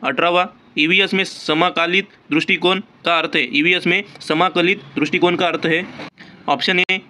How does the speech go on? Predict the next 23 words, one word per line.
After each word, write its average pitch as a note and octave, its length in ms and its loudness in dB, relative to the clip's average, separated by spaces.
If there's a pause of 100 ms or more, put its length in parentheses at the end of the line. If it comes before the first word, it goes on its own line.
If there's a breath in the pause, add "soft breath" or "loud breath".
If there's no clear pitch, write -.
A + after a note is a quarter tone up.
विषयों E3 340 2
को F#3 180 2
अलग D#3 340 0
अलग D#3+ 220 0
अध्ययन, E3+ 380 0 (600)
बी E3+ 260 0 (120)
सभी F3 320 2
विषयों F3 260 4
से F3+ 120 0
ईवीएस E3 320 2
का E3+ 80 0
संबंध, E3+ 360 2 (1300)
सी, F#3+ 340 2
केवळ F3+ 320 2
विज्ञान D#3+ 340 0
से F3+ 140 0
संबंध, F3 340 2 (240)
डी, F3 220 0 (140)
केवळ E3 200 2
सामाजिक D#3 440 0
विज्ञान D3+ 240 0
से D3+ 100 2
संबंध. B2 320 0